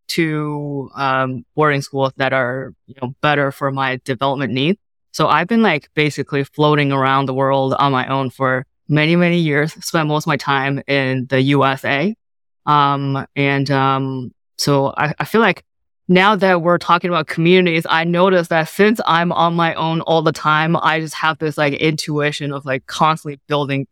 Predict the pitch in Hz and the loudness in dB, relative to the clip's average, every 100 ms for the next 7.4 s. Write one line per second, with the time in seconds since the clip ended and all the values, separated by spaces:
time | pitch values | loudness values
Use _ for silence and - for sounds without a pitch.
0 | _ 170 165 175 165 147 - 156 147 139 | _ 0 0 0 -4 -6 -8 -10 -4 -6
1 | - 156 147 143 - 143 147 147 139 139 | -2 -2 0 -2 -2 -2 0 -2 -2 -6
2 | - 131 139 143 135 143 131 131 123 131 | -6 -4 -2 -2 0 0 0 -4 -4 -4
3 | 214 - _ _ _ _ 143 135 135 131 | -4 -8 _ _ _ _ 0 2 0 -4
4 | - _ _ _ - 143 143 139 139 135 | -10 _ _ _ -6 -4 -2 -2 -2 -4
5 | - 180 254 285 240 170 185 185 170 151 | 0 2 2 2 0 0 0 2 0 -2
6 | - 165 - 285 320 247 - 180 175 147 | -2 -4 2 4 6 4 2 0 0 0
7 | 143 165 220 254 | 0 2 2 -2